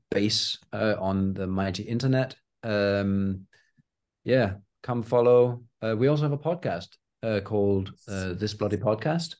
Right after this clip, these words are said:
where we talk fuckloads of bullshit. Um, <laughs> it's, uh, very diverse. We talk about everything.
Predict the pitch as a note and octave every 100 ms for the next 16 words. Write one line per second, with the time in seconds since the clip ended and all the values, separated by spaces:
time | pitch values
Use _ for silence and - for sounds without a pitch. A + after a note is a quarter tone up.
0 | - A2 G2+ G2 F#2+ G2+ G2 - G#2+ -
1 | - _ _ _ _ _ B2 - G#2+ F#2+
2 | F2+ G2 G2 G2+ A#2 - - - - _
3 | - G2+ G2 G2 G2 F#2+ F#2 F#2 G2 G2
4 | - _ A2 A2+ A2+ - - _ - A2
5 | A2 G#2 G2+ G2 F#2+ F#2+ _ _ A2+ G2
6 | G#2+ C3+ C#3 C3 G#2+ F#2 F#2+ G2 G2 G2+
7 | C3 G2+ F#2 F#2 F#2 - G#2 F#2+ G2+ G2+
8 | G2 A2 B2